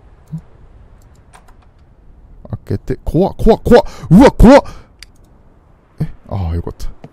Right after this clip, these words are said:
ああ、はいはい、洗濯機。え、なに、全部見ていいのね？うん。まあ、丸々借りたっていうことですから。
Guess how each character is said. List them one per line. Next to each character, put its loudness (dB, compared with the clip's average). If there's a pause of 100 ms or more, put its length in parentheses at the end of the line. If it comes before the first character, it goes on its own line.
(760)
あ -6
あ、 -6
は -2
い -2
は -4
い、 -6
洗 -6
濯 -8 (100)
機。 -20 (1040)
え、 -6
な -4
に、 -6
全 0
部 -4
見 -4
て -2
い -2
い -6
の -8
ね？ -8 (760)
う -10
ん。 -6 (520)
ま -8
あ、 -6
丸 -2
々 -2 (100)
借 -4
り -8
た -2
っ -10
て -10
い 0
う -2
こ -4
と -6
で -10
す -14
か -8
ら。 -10